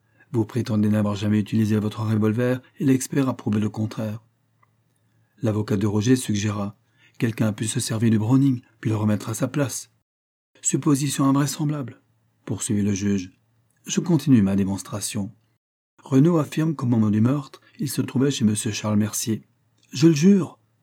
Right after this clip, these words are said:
s'écria Roger. « Vous mentez », riposta durement le juge. « J'ai vérifié la déposition de monsieur Mercier.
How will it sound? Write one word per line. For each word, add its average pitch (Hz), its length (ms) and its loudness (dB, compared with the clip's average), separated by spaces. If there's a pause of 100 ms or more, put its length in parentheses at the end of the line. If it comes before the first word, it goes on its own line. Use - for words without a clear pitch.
(200)
s'écria 104 360 -8
Roger. « 95 400 -6 (300)
Vous 165 140 6
mentez », 175 680 4 (680)
riposta 107 480 -6
durement 98 320 -2
le 95 100 -4
juge. « 98 400 -6 (240)
J'ai 165 140 0
vérifié 151 420 -2
la 143 100 0
déposition 117 600 -2
de 113 60 0
monsieur 98 260 0
Mercier. 104 520 -2